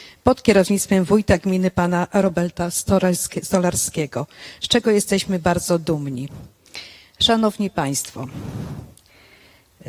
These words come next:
czasami wdzięczność trudno jest ubrać w słowa.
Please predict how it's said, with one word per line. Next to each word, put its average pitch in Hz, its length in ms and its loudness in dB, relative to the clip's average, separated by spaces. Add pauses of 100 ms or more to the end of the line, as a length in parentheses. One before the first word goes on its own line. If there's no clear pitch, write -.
(160)
czasami 240 500 4
wdzięczność 208 800 0 (220)
trudno 240 340 2
jest 208 420 0
ubrać 196 400 0
w - 100 -6
słowa. 190 500 2